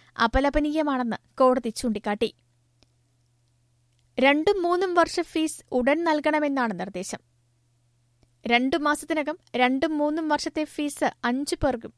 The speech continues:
നൽകണം. രണ്ടര ലക്ഷം രൂപയാണ് വാർഷിക ഫീസ്. പാലക്കാട് കോളേജിന് നൽകിയ തുക റവന്യൂ റിക്കവറിയിലൂടെയടക്കം തിരികെ പിടിക്കാം. കുട്ടികളുടെ പഠനത്തിന് ഒരു തടസ്സവും ഉണ്ടാകില്ല എന്ന് പട്ടികജാതി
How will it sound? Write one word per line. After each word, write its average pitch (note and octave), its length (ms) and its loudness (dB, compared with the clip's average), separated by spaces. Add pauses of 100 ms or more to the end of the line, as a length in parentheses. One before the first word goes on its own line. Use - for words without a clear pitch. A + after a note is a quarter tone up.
(120)
നൽകണം. G#3+ 400 -4 (1120)
രണ്ടര B3+ 420 4
ലക്ഷം C#4 380 0
രൂപയാണ് C#4 500 2 (120)
വാർഷിക A3+ 460 0
ഫീസ്. G3+ 380 -4 (600)
പാലക്കാട് E4 540 8
കോളേജിന് D#4+ 500 4
നൽകിയ D4 320 2
തുക A3 240 0 (220)
റവന്യൂ C4 440 2
റിക്കവറിയിലൂടെയടക്കം C#4 1200 0 (360)
തിരികെ C4 340 0
പിടിക്കാം. G#3+ 420 -4 (640)
കുട്ടികളുടെ F#4+ 480 4
പഠനത്തിന് D#4+ 520 2 (120)
ഒരു C#4+ 200 2
തടസ്സവും D#4+ 500 2
ഉണ്ടാകില്ല C#4+ 500 2
എന്ന് B3 240 2 (460)
പട്ടികജാതി D#4+ 760 4